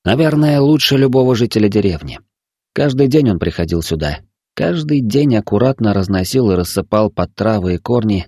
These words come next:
выкопанную землю, чтобы никто не увидел свежие кучки и не заинтересовался, что и кто тут роет. Каждый день он уходил отсюда разными тропками, в том числе и протаптывая новые, чтобы уметь пробираться к своему убежищу даже с закрытыми глазами.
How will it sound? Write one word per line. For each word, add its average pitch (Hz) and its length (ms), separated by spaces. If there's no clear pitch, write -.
выкопанную 98 600
землю, 104 420
чтобы 143 340
никто 139 320
не 139 120
увидел 127 440
свежие 110 460
кучки - 520
и 101 100
не 117 140
заинтересовался, 117 920
что 135 280
и 107 120
кто 104 220
тут 98 200
роет. 80 400
Каждый 160 360
день 156 240
он 98 100
уходил 104 400
отсюда 120 460
разными 107 380
тропками, 85 600
в - 80
том 156 180
числе 147 360
и 147 160
протаптывая 117 720
новые, 73 560
чтобы 92 360
уметь 95 240
пробираться 95 520
к - 40
своему 95 440
убежищу 95 520
даже 104 340
с 98 40
закрытыми 92 520
глазами. 78 560